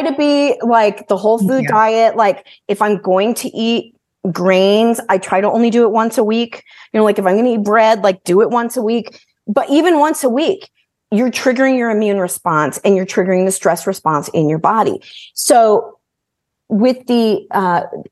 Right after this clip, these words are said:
Speaker 2: adverse childhood, um, I don't remember what the E stands for, A C E study. Um, it's about things, uh, ex-, adverse childhood exper-, um,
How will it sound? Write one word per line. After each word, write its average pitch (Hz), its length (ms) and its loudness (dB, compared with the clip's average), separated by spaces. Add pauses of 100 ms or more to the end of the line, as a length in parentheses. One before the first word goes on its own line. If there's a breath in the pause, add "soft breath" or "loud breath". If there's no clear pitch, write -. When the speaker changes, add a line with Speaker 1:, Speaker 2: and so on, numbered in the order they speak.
Speaker 2:
adverse 208 360 2
childhood, 180 800 0
um, 147 440 0 (460 soft breath)
I 175 120 0
don't 180 100 -4
remember 165 280 0
what 151 180 -2
the - 120 -4
E 156 60 -2
stands 151 300 -2
for, 156 120 0
A 165 140 0
C 143 200 -2
E 147 40 -2
study. 143 400 0 (320 loud breath)
Um, 185 360 0 (100)
it's 220 200 0
about 202 460 0
things, 190 200 0 (200)
uh, 165 300 2 (340)
ex-, - 240 -8 (160)
adverse 226 400 0
childhood 185 400 0
exper-, - 540 -2
um, 143 400 -2